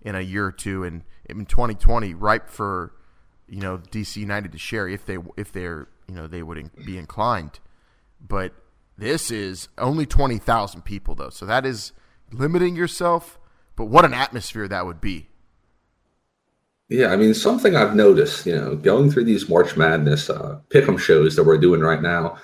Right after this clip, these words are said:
Speaker 2: is, you know, it seems like, at least for, for our point of view, that the success of the X F L, you know, is linked very closely to Major League Soccer,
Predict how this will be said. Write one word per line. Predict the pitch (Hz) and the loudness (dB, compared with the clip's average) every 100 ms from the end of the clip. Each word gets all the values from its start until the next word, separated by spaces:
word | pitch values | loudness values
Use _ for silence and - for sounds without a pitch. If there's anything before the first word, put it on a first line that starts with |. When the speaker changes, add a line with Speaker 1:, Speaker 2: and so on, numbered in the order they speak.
| - - _ | -20 -20 _
Speaker 2:
is, | 123 123 - | 2 2 0
you | 101 135 | 2 4
know, | 113 | 6
it | 90 | 4
seems | - 214 214 135 | 4 4 6 6
like, | 95 - | 4 2
at | 76 | 2
least | 107 135 143 | 2 2 -2
for, | - 107 - | 2 2 2
for | - 90 | 0 4
our | 117 143 | 8 6
point | 143 101 90 | 6 2 2
of | |
view, | 80 71 69 - _ _ _ _ _ | -2 -10 -10 -18 _ _ _ _ _
that | 101 95 - | 0 0 0
the | 87 | -6
success | - 104 143 165 - | -6 0 4 4 4
of | - | 2
the | 104 | 4
X | 104 - | 4 4
F | 95 90 | -2 2
L, | 104 95 76 78 - _ _ _ _ _ _ _ | 2 4 2 -2 -6 _ _ _ _ _ _ _
you | 90 | -8
know, | 80 | -8
is | 82 90 98 | -6 -4 2
linked | 110 120 113 | 6 8 6
very | - 110 139 147 | 6 8 8 8
closely | 98 104 104 73 73 | 8 8 6 0 -2
to | 76 90 | -4 0
Major | 92 92 85 | 0 4 2
League | 85 85 | 2 -2
Soccer, | 85 78 76 - 147 | -2 -2 -4 -10 -16